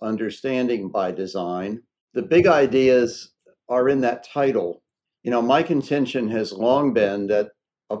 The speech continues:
a primary goal of a modern education should be preparing students not just to remember information or to learn basic skills, but to be able to transfer their learning to new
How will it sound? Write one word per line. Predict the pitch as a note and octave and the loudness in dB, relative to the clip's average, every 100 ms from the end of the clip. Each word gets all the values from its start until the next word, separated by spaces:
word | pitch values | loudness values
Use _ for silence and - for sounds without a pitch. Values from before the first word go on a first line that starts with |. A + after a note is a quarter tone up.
| - | -8
a | |
primary | - - C#3+ F3+ E3+ B2 | -12 -2 0 2 4 2
goal | G#2 A2 G#2+ G#2 | 2 0 2 2
of | G2+ | 0
a | |
modern | G#2 G#2+ A2 A2 | 0 0 2 0
education | G2 G2+ A#2 A#2 A2+ A2 | -2 -4 -2 -2 -2 -6
should | G2 G#2+ | -6 -8
be | F#2+ G#2+ | -6 -6
preparing | A2 G#2 C3 C3 C3 A#2 | -4 -4 -2 -2 -2 -6
students | - A#2+ A2 G2+ G#2 - _ _ - | -6 -4 -2 -4 -8 -14 _ _ -2
not | C3+ E3 | 0 2
just | F#3 - | 0 -2
to | C#3 | -2
remember | B2+ A#2 A#2+ D3 C3 A#2 | 2 2 4 4 6 4
information | A2+ A2 B2 A2 G#2+ G2+ A2+ A2+ C3 _ | 4 0 -2 0 -2 -2 -4 -6 -10 _
or | B2 | 2
to | B2 | 4
learn | A#2 A#2+ A#2 | 4 2 2
basic | A#2 B2 - - | 2 2 -2 -8
skills, | - G#2+ F#2+ G2+ F#2 - - | -4 -2 0 -2 -6 -12 0
but | A#2+ B2 - | 2 2 -2
to | - | -6
be | A#2+ B2+ | -2 4
able | C#3 B2+ | 4 4
to | A2+ | -2
transfer | - - - D3+ D#3+ D3+ B2 | -6 -10 -6 -4 -4 -4 -2
their | G2 F#2+ | 0 0
learning | G2 G2 F#2+ F2+ | 0 -4 -6 -8
to | - G#2+ | -8 -4
new | G#2 B2+ C3 B2+ | -2 2 2 0